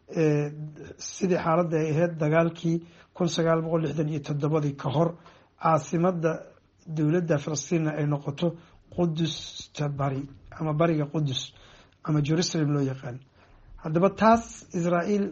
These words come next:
way ka daadegi la'dahay, mana u arkaan in ay mataqaanaa aqbalayaan. Waxa ay u doorteen heshiiska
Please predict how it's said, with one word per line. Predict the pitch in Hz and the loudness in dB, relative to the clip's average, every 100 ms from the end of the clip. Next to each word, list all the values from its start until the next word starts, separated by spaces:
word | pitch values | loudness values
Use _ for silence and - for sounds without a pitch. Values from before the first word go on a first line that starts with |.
| - | -4
way | 175 160 | -4 0
ka | 190 | 0
daadegi | 180 165 160 175 165 | 2 2 2 0 2
la'dahay, | 156 151 143 151 190 - - - _ | 0 0 0 -2 -2 -8 -20 -20 _
mana | 180 196 | 2 4
u | 180 180 | 4 2
arkaan | 165 151 180 170 147 135 131 _ | -2 0 2 4 2 -4 -12 _
in | 180 180 185 | -2 -2 0
ay | 156 | 0
mataqaanaa | 170 - 156 156 160 156 160 | 0 -2 -2 0 0 0 -2
aqbalayaan. | 143 156 170 156 165 190 - - - - | 0 2 4 4 2 0 -6 -20 -20 -20
Waxa | - 185 170 196 160 | -2 0 2 0 0
ay | 170 | -4
u | - 202 | -4 -4
doorteen | 170 160 151 - 185 170 180 - | 2 2 2 2 2 2 -2 -12
heshiiska | - - 185 - | -6 -4 -2 -4